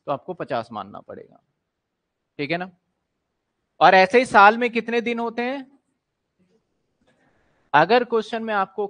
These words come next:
कहता है तीन सौ साठ मानिए तो तीन सौ साठ मानना पड़ेगा। अब जितने इन्फॉर्मेशन ज्यादा जिस टर्म्स में होगा उसी टर्म्स में यहाँ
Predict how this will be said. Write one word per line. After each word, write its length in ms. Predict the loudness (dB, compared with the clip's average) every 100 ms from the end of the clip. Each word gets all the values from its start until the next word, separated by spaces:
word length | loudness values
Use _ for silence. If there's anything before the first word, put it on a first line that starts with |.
| -6
कहता 380 | -8 -4 -2 -2
है 240 | -2 -6 -14 _ _ -12
तीन 160 | -12
सौ 160 | -12 -14
साठ 400 | -6 0 0 0
मानिए 360 | -4 -6 -8 -14 -16 _
तो 80 | -14
तीन 200 | -12 -12
सौ 180 | -10 -12 -12 _ _ _ _ _ _
साठ 340 | -8 -6 -6 -10
मानना 240 | -18 -18
पड़ेगा। 420 | -20 _ -20 _ _ _ _ _ _ _ _ _ _ 0
अब 220 | 0 0
जितने 720 | -6 -4 -2 0 0 -4 -10 _ _ _
इन्फॉर्मेशन 800 | -12 -10 -4 -4 -4 -8 -8 -6
ज्यादा 360 | 0 0 2 0 -2
जिस 380 | -6 -6 -8 -6
टर्म्स 300 | -4 -4 -6
में 120 | -8
होगा 280 | -8 -4 -6 -6
उसी 280 | -8 -8 -8
टर्म्स 380 | -6 -6 -6 -8
में 100 | -10
यहाँ 220 | -8 -8